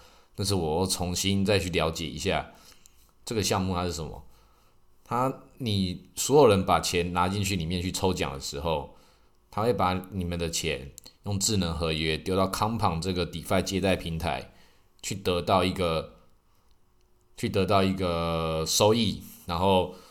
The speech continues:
所有的这些玩家，就每隔一段时间你就可以抽一次奖，就看有没有机会可以抽中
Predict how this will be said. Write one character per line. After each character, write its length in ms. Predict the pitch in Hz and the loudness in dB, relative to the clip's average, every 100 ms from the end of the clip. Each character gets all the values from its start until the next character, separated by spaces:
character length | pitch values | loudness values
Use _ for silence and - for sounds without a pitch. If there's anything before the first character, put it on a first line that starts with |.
| - | -10
所 300 | - 123 147 | -4 6 8
有 80 | 131 | 8
的 60 | |
这 140 | 95 113 | 6 6
些 80 | 113 | 6
玩 240 | 92 87 | 6 2
家， 400 | 85 92 85 98 - | 2 2 2 -2 -4
就 100 | 107 | -2
每 200 | 95 85 | 0 0
隔 140 | 98 | 0
一 80 | 104 | 2
段 140 | 135 | 2
时 200 | 110 92 | 2 0
间 200 | 85 92 | 2 2
你 60 | 82 | 2
就 120 | 92 | -2
可 120 | - | -2
以 60 | 80 | -2
抽 260 | - 95 | 0 0
一 60 | 90 | 0
次 200 | - 101 | 0 0
奖， 280 | 85 85 65 - - - _ _ - | 0 -4 -4 -12 -20 -20 _ _ -16
就 140 | 92 | -14
看 260 | - 98 85 | -4 -2 -2
有 60 | |
没 80 | 82 | -2
有 80 | 87 | -4
机 240 | 82 87 | -4 -2
会 160 | 85 87 | -2 -2
可 80 | 85 | -2
以 80 | 76 | -4
抽 240 | - 87 | -2 -2
中 340 | 82 87 76 | 0 0 -2